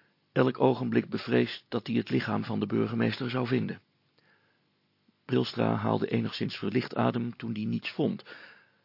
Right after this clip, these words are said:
Maar dan moest de burgemeester toch nog ergens boven zijn, want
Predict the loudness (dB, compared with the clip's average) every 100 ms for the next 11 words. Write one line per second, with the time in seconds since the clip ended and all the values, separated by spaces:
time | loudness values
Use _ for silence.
0 | _ _ _ _ _ 0 2 0 -4 _
1 | _ _ _ _ _ _ -2 2 2 0
2 | 2 2 2 0 0 -2 -4 -4 -2 -4
3 | -4 -4 -2 4 4 4 0 0 -2 -6
4 | -20 -20 _ _ _ 0 0